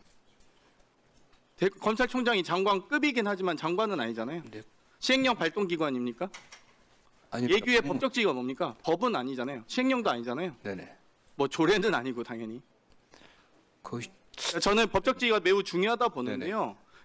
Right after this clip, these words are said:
Speaker 1: 그 부분에 대해서도 정확하게 해주시고 이
Speaker 2: 네.
Speaker 1: 대검 예규가 무슨 시루단지에 뭐 이렇게 뽑아먹는 것도 아니고 이거 도대체 찾을 수가 없어요. 대검 예규를. 그 비공개 예규도 너무 많아요.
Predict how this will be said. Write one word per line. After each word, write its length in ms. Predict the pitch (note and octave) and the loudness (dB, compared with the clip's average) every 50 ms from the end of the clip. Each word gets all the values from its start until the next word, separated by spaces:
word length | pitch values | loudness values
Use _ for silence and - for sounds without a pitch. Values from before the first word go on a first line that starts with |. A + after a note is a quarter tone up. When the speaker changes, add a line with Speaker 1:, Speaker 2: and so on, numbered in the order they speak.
| _ | _
Speaker 1:
그 80 | - G3 | 0 2
부분에 380 | G3+ C4 B3 C4 B3+ B3 A#3+ | 2 2 2 2 2 2 4
대해서도 420 | A3 G3+ G3+ G3 E3+ G3 G3 F3 F3+ | 4 4 4 4 4 2 2 2 2
정확하게 520 | - - D#3+ F3 G3+ - - G#3 F3+ F#3+ | 0 2 2 2 2 2 0 0 2 2
해주시고 600 | G3+ G3 G3+ F#3+ - D#3+ B2+ C#3 D3+ E3 D3 B2+ | 2 2 0 -2 -2 -2 2 4 4 4 4 4
이 100 | C#3 E3 | 2 0
Speaker 2:
네. 100 | A#2 A#2 | 0 0
Speaker 1:
대검 260 | G3+ A#3 A#3+ C#4 A3+ | 0 2 2 2 4
예규가 640 | D3+ D#3+ F3 E3+ G3 G3 F#3 A3 A#3 G3 C3+ G#2+ - - - - - - - - - | 4 2 2 2 0 2 4 4 4 4 4 2 -2 -12 -20 -20 -20 -20 -20 -20 -8
무슨 360 | _ F#3+ A3+ G#3+ C#4 C#4 C4+ | _ -2 0 2 2 2 2
시루단지에 760 | C4+ - - D4+ D#4 - - C#4 C4+ B3 G#3+ A#3+ A3+ A3 A3 G#3 | 2 2 2 2 2 2 2 2 0 2 2 2 4 4 2 2
뭐 440 | G3 F3+ F#3+ F#3+ F#3 F#3 E3+ E3 - - _ | 2 2 4 4 4 2 0 -2 -12 -2 _
이렇게 180 | F#3 F3 F3 - - - - | 0 0 0 -4 -16 -8 -2
뽑아먹는 480 | B3+ C#4 - D4 C#4+ C4+ B3+ A#3+ A3+ | 0 2 4 4 4 4 4 4 4
것도 180 | G#3 F#3 - F3+ | 2 2 2 2
아니고 300 | E3+ F#3 F3+ E3 E3+ E3 | 0 2 2 2 2 4
이거 160 | D#3 D3+ D#3 - - | 4 2 0 -2 -2
도대체 320 | - - A#3+ A#3 - A#3 | 0 2 2 2 2 -2
찾을 320 | A3 - - D4 C#4+ D#4 | -4 -2 -2 0 2 0
수가 220 | C#4+ - D4+ B3 F3+ | 0 2 2 2 2
없어요. 340 | C#3 - - E3+ F#3+ F3+ C#3 | 0 0 -2 0 0 0 0
대검 320 | - D3 C#3 D3+ D#3 C#3+ | -2 -2 0 0 0 0
예규를. 560 | C3 B2+ A#2 A#2+ C3 D#3+ F3 G#3 G3 C3+ G#2+ - _ _ - | -2 -2 -4 -2 -2 -2 0 0 -2 -2 -4 -8 _ _ -4
그 60 | A3 | -4
비공개 440 | G#3+ - B3 B3+ D4+ D#4+ C#4+ C4+ B3+ | 0 0 0 2 2 2 4 4 2
예규도 280 | A#3 G#3+ A#3+ G3+ G#3 | 2 2 0 0 2
너무 220 | D#3 C#3+ D#3+ G3+ G#3+ | 2 4 4 4 4
많아요. 360 | F3+ C#3+ C#3+ C#3 B2 A2+ A2+ | 4 2 2 2 0 -2 -4